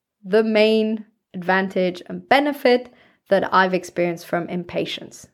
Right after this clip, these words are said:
because it has helped me to launch things forward, to do things, to take action, 'cause I want it to happen.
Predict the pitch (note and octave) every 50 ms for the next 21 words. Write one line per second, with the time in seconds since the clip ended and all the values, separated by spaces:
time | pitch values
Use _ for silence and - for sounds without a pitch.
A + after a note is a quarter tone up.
0 | _ _ - - - - F#3 F3+ F#3 F#3+ G3 A3+ B3+ C4+ C4 - F3+ - G3 G3+
1 | - - G#3 G3 F#3+ F#3+ F#3+ - - G3 E3+ D#3 - - - F#3+ F#3+ G#3+ B3+ C#4
2 | C#4+ C#4 C4+ - - G3+ F#3 F3+ F3+ - - - F3 F3 E3+ F3 - - F3 -
3 | _ - A#3+ B3 B3+ B3 - - F3+ F3+ F3 F3 - - E3+ - - - A3+ A3
4 | A#3 A#3 - F#3 E3+ - - - F3+ F3 F3 - - - _ _ - - F#3 F#3
5 | D3+ D3+ F#3 F#3 A3 B3 B3+ B3 B3 A#3 G#3 G#3+ - F#3 F3 D#3 - F3 - -
6 | - - -